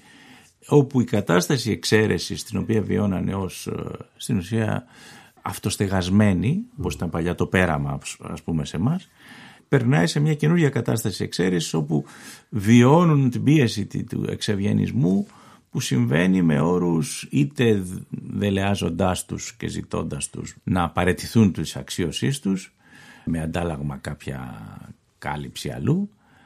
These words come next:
είτε πιέζοντάς τους με νομοθετήματα τα οποία στην ουσία είναι νομοθετήματα απαλωτρίωσης.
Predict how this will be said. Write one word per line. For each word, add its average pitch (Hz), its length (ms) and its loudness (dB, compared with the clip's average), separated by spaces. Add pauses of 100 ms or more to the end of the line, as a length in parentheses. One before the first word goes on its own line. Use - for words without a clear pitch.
(280)
είτε 175 320 0
πιέζοντάς 139 640 2
τους - 140 -8
με 127 120 0
νομοθετήματα 113 800 0
τα - 100 -4
οποία 107 340 -4
στην - 200 -8
ουσία - 400 -6
είναι - 360 -6
νομοθετήματα 90 680 -8
απαλωτρίωσης. - 720 -12